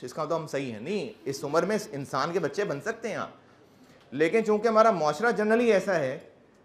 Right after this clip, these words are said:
कि सब ऐसे ही होते हैं, तो इसलिए चलो acceptance level मैंने बढ़ा लिया, लेकिन आपसे सिर्फ दरख्वास्त ये कर रहा हूँ कि जब आप इस तरह के मजाक करें तो उनका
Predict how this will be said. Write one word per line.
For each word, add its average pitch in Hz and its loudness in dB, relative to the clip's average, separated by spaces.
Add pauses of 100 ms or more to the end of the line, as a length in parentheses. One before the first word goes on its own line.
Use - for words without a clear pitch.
(260)
कि 202 2
सब 208 2 (120)
ऐसे 165 2
ही 185 0
होते 123 -6
हैं, 95 -14 (640)
तो 190 0
इसलिए 190 -4
चलो 202 0
acceptance 202 -2
level 156 0
मैंने 160 -4
बढ़ा 110 -6
लिया, 135 -4 (400)
लेकिन 170 -2
आपसे 175 2
सिर्फ 202 -4
दरख्वास्त 147 -2
ये 170 -6
कर 127 -4
रहा 113 -4
हूँ 151 -8 (1200)
कि 180 2
जब 180 2
आप 190 6
इस 185 -10
तरह 208 0
के 208 -2
मजाक 143 0
करें 143 -6
तो 160 -8
उनका 156 -4